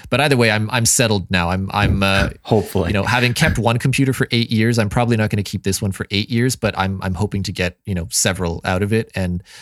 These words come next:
Speaker 1: from my early tests, it looks like it's got more than enough horsepower to keep me running for the foreseeable future. So while I will, of course, be tempted as a geek,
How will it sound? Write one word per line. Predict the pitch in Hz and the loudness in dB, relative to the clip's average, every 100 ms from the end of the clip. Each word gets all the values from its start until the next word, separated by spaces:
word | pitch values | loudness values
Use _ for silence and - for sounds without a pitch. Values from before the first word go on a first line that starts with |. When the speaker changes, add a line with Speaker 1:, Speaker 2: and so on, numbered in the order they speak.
| - _ | -20 _
Speaker 1:
from | - 110 95 95 - | -4 -2 0 -2 -2
my | 98 98 | -2 0
early | 117 107 107 101 95 - - | 0 2 2 0 -2 -4 -4
tests, | 113 95 - | -2 -2 -4
it | 104 | -4
looks | 98 - | -2 -2
like | 87 | -2
it's | 92 | -4
got | - 90 90 | -2 -2 -2
more | 104 104 110 | -2 0 2
than | 107 101 | 2 0
enough | 95 92 | 0 -2
horsepower | - 95 - 98 90 | -2 -2 0 0 0
to | |
keep | 90 101 - | -4 -8 -4
me | |
running | 90 92 90 87 | -2 0 -2 -4
for | 87 - 85 80 80 80 _ _ | -6 -6 -4 -4 -4 -8 _ _
the | - | -8
foreseeable | - 101 - - 101 117 | -4 -4 -4 -4 -2 -2
future. | - 127 - 135 | -2 -2 0 0
So | 139 110 95 | 0 -2 -2
while | 95 104 104 | 2 2 2
I | 101 | 0
will, | 98 95 | 0 -2
of | 92 | -2
course, | - 95 | -4 -6
be | - | -6
tempted | 85 - 104 110 92 | -6 -4 -2 -2 -2
as | 87 | -4
a | |
geek, | 78 101 113 - | -6 -6 -8 -8